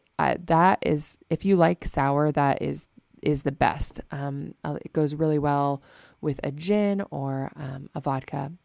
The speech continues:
As, as we learned at our <laughs> event, everybody was, um, talking that up. And then we have our Blackberry Belle, and she is like a blackberry lemonade. So it's blackberry, basil, and lemon. And it's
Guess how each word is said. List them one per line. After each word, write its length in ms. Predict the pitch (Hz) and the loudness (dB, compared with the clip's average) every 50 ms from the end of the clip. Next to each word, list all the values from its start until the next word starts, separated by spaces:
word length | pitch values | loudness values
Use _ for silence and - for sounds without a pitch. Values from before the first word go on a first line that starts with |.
| _ _ _ _ _ _ - | _ _ _ _ _ _ -4
As, 260 | 147 143 143 139 - - - | -2 -2 -2 -2 -4 -6 -2
as 140 | - 151 156 | -2 0 2
we 180 | 151 156 151 151 | 4 4 4 6
learned 440 | 151 151 151 147 147 147 160 - | 6 4 4 4 2 0 0 -2
at 180 | - - 156 151 | 0 0 0 0
our 160 | 151 156 160 | 2 2 2
<laughs> 80 | 165 - | 2 2
event, 400 | 160 180 175 185 202 220 - - | 4 4 4 4 4 0 -2 -4
everybody 460 | - 165 156 180 180 165 160 160 160 | -4 -4 -2 -2 -2 -2 -2 -2 -2
was, 240 | 160 160 165 165 - - - - - - - - - - - - | 0 -2 -2 -4 -6 -12 -20 -20 -20 -20 -20 -20 -20 -18 -10 -6
um, 320 | 165 165 156 151 156 160 - | -4 -2 -2 -4 -4 -6 -10
talking 360 | - - 185 170 - 165 160 | -8 -4 -4 -2 -2 -2 -2
that 180 | 156 151 151 147 | 0 0 2 4
up. 300 | 147 139 156 196 - - - _ _ - - | 6 6 4 4 2 -2 -12 _ _ -12 -8
And 180 | 151 156 160 | -6 -4 -4
then 260 | 165 160 156 165 180 180 | -2 -2 -2 -2 -4 -4
we 120 | 180 175 | -4 -6
have 360 | 165 160 156 147 147 147 147 - | -6 -6 -4 -4 -4 -4 -4 -4
our 500 | - 151 143 143 143 139 139 139 139 - - | -4 -4 -2 -2 -2 -2 -2 -2 -4 -6 -4
Blackberry 440 | - 143 143 - - 180 185 208 247 | -4 -6 -4 -2 0 2 4 6 4
Belle, 540 | 233 - 175 131 131 151 175 214 269 269 _ - - - - - - _ _ _ - - | 6 6 6 6 6 4 4 2 0 -2 _ -18 -20 -20 -20 -20 -20 _ _ _ -12 -10
and 480 | 160 156 147 143 139 143 143 143 - - | -8 -6 -6 -6 -6 -6 -8 -8 -10 -12
she 540 | - - - - 170 165 156 156 160 170 - - | -12 -12 -8 -6 -4 -4 -2 -2 -2 -4 -4 -4
is 160 | - 170 - | -6 -6 -4
like 140 | 170 151 - | -4 -4 -4
a 60 | 151 | -2
blackberry 400 | - 147 139 135 - 151 175 190 | -2 -2 -2 -2 0 0 0 2
lemonade. 420 | 180 156 139 135 139 135 147 156 - | 2 0 0 0 -2 -2 -4 -4 -6
So 160 | - 147 147 | -4 -4 -4
it's 140 | 143 - - | -4 -4 -2
blackberry, 580 | - 160 165 165 - - 175 170 165 160 160 | 0 0 0 2 0 0 2 2 4 2 2
basil, 600 | 156 - 147 143 147 147 - 143 143 143 143 147 - - - | 0 0 0 0 0 0 0 0 0 0 0 0 -2 -4 -6
and 260 | 147 147 151 160 - - | -4 -4 -4 -4 -6 -6
lemon. 600 | - 147 143 139 135 135 139 147 180 214 247 269 - - - - - - _ _ - - | -6 -4 -4 -2 -2 -2 0 0 0 0 -2 -4 -8 -16 -20 -20 -20 -20 _ _ -14 -6
And 380 | - 156 151 147 143 143 143 - | -2 -2 0 0 0 -2 -4 -6
it's 320 | - - 160 - - - | -6 -6 -6 -6 -8 -16